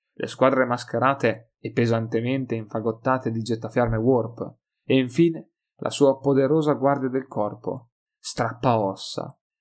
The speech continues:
il secondo rattogre a portare quel nome. Non era l'armata più temibile che avesse mai comandato, a dire il vero.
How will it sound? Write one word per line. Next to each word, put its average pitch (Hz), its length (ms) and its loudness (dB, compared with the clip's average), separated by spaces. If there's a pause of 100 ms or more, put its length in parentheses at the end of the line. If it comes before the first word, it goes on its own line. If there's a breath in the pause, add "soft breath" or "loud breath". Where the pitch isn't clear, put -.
(120)
il 113 160 -6
secondo 123 600 0
rattogre 104 920 -4 (100)
a - 120 -12
portare 107 460 -6
quel 104 240 -4
nome. 98 540 -14 (680)
Non 127 200 4
era 143 220 4
l'armata 127 540 0
più 117 200 -2
temibile 113 580 -2
che 113 140 -8
avesse 110 340 -4
mai 113 200 -4
comandato, 110 840 -4
a 113 100 -12
dire 107 240 -6
il 98 100 -12
vero. 98 440 -10